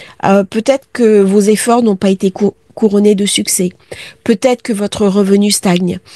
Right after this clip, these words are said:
Peut-être que vous faites beaucoup d'efforts et il n'y a pas la reconnaissance. Donc là, on vient vous parler de faire des efforts supplémentaires, peut-être changer votre point de vue, parce que Mars rétro demande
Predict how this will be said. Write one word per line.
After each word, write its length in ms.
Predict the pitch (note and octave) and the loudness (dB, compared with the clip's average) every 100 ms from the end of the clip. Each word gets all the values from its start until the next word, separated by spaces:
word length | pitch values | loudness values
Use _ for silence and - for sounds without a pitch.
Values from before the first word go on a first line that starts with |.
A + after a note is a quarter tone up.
| - - - | -20 -18 -2
Peut-être 440 | A3 - B3 B3 | -2 0 -2 -2
que 100 | - | -4
vous 200 | G#3 G3 | -2 -2
faites 520 | - - A3+ - - | -4 -2 -2 -4 -2
beaucoup 420 | G#3 F3+ A#3+ - B3 | 0 2 0 0 2
d'efforts 600 | A3 - G#3+ G3+ - - _ | 2 2 0 0 -2 -12 _
et 80 | G#3 | 0
il 80 | G3+ | 2
n'y 100 | G3 | 2
a 40 | |
pas 140 | A#3 A3+ | 0 0
la 100 | G3+ | -2
reconnaissance. 800 | G3 F#3+ F#3 F#3 - D3 - - _ - - - - - | -4 -4 -4 -6 -8 -10 -14 -16 _ -18 -16 -16 -6 -2
Donc 180 | G#3+ | 0
là, 280 | B3+ C4 D4 - | 2 2 0 -2
on 100 | A3 | -2
vient 440 | G#3 A#3 B3 B3 - - | 0 0 -2 -6 -8 -6
vous 260 | G3 A3 | -2 -2
parler 640 | G#3+ G#3 G#3 G#3+ A3+ B3 - | -2 -2 2 2 4 0 -2
de 280 | F#3 F3+ G#3 | -4 0 0
faire 280 | - A#3+ A3 | 0 -2 0
des 200 | G3+ G#3 | 0 -2
efforts 300 | - G3+ - | -2 -4 -4
supplémentaires, 840 | A#3+ - A3 G3 F#3+ F#3 A3+ - - - - _ _ | -6 -2 0 0 -2 -2 -2 -4 -16 -20 -20 _ _
peut-être 560 | C4+ C4 B3+ B3 - - | -2 0 -2 -2 -10 -8
changer 460 | - - C4 B3 B3 | -4 0 0 2 0
votre 280 | G#3+ - G3 | -2 -4 -8
point 240 | - G3 | -2 0
de 80 | F#3+ | 0
vue, 240 | F#3+ A#3+ - - - - - | 2 0 -2 -12 -18 -8 -4
parce 280 | G#3 - | -2 -4
que 400 | - A#3+ B3+ B3 - | -2 2 4 2 0
Mars 480 | G#3+ A3+ A#3+ - - | 2 4 2 -2 -6
rétro 460 | - G3+ - A3 A3 | -4 -6 -2 2 2
demande 380 | G#3+ G3+ G#3 | 2 2 2